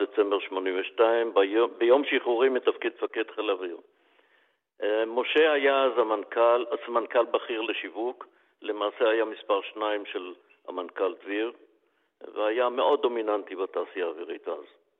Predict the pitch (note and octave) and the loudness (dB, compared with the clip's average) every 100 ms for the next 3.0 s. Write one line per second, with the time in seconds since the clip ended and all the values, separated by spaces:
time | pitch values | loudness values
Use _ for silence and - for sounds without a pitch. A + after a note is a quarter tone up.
0 | _ _ _ _ _ _ _ - G2+ C#3+ | _ _ _ _ _ _ _ -8 -4 -2
1 | F3 D3 C#3 C#3 C#3 B2 A2+ A2+ G2+ B2+ | -2 0 2 2 2 2 2 -2 0 0
2 | C3+ C3+ B2 A2 G2 B2 A2+ A2 - | 0 -2 -2 -2 -2 -2 -2 -2 -6